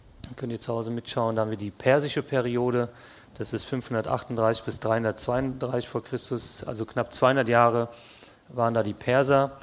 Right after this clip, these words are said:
Ähm, dann schauen wir uns mal eine Karte an, könnt ihr das mal sehen, hier haben wir, also die grüne Linie ist das, hoppala, wollte ich jetzt nicht malen. So, die grüne Linie hier, das ist so das persische Reich.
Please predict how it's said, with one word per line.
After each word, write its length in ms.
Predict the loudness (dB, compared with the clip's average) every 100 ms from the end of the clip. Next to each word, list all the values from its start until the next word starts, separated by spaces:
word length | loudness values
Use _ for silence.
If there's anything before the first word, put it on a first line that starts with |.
| -20 -20 -20 _ _
Ähm, 540 | -6 -2 -2 -2 -6 -6
dann 200 | -8 -6
schauen 180 | -2 -2
wir 60 |
uns 120 | -2 -4
mal 80 |
eine 80 | -6
Karte 420 | -2 0 0 0
an, 240 | 0 -2 -6 -12 _ _ _ _ _ _ _ _ -20 -20
könnt 180 | -8 -4
ihr 20 |
das 140 | -4 -2
mal 120 | -2
sehen, 220 | 0 0
hier 200 | 0 -2
haben 120 | -2
wir, 100 | -4 -6 -8
also 140 | -8 -4
die 100 | -6
grüne 400 | -4 -2 0 0
Linie 420 | 0 0 2 0
ist 140 | 2
das, 220 | 0 0 -4 -20 _ _ _
hoppala, 400 | -12 -8 -6 -8 -12
wollte 200 | -16 -16
ich 60 | -14
jetzt 100 | -12
nicht 160 | -12
malen. 320 | -10 -10 -10 -14 _ _ -20 _ _ _ _ _ _ -16
So, 300 | -12 -10 -10 -12 -18 -20 -20 _ -14
die 100 | -8
grüne 320 | -2 0 0
Linie 280 | -2 -2 -2
hier, 380 | -2 -2 -2 -4 -6
das 220 | -8 -6
ist 100 | -6
so 120 | -2
das 200 | -2 -4
persische 560 | -2 0 0 -2 -4 0
Reich. 400 | 2 0 -4